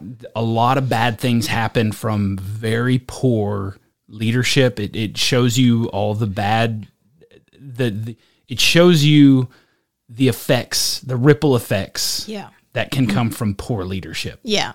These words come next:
Speaker 2: and what not to do.
Speaker 1: <laughs> And what not to do. And so, but with that said, they're only, like, halfway through the series,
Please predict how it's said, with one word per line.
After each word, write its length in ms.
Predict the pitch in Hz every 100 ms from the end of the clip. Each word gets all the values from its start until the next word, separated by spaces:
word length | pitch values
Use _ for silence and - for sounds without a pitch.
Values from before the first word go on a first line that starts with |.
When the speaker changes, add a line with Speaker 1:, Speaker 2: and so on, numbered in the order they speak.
| -
Speaker 2:
and 160 | 208
what 120 | 202 -
not 220 | 135 -
to 80 | 151
do. 160 | - 185
Speaker 1:
<laughs> 40 | -
And 120 | 165 113
what 240 | 104 -
not 340 | 120 107 117 -
to 120 | 113
do. 280 | 87 82 57 _ _ _ _ _
And 140 | 135 135
so, 320 | 147 120 101 -
but 120 | 127
with 220 | 131 165
that 180 | 165 143
said, 300 | - 131 120 - _ _
they're 260 | 101 131 131
only, 300 | 160 165 147
like, 180 | 123
halfway 420 | - 127 117 135 120
through 200 | - 123
the 80 | 110
series, 580 | - 110 117 127 -